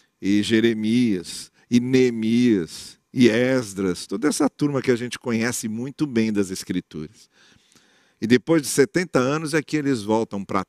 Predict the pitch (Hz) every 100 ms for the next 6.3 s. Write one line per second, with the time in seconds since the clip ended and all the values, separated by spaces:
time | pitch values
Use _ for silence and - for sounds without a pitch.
0 | _ 104 104 92 85 78 85 80 78 -
1 | - 87 87 101 104 98 101 95 95 -
2 | 87 87 92 - _ _ _ _ _ _
3 | _ _ - 95 90 95 101 98 - 107
4 | - 104 98 95 - 107 92 113 131 131
5 | - 113 104 101 92 90 90 87 85 87
6 | 87 82 80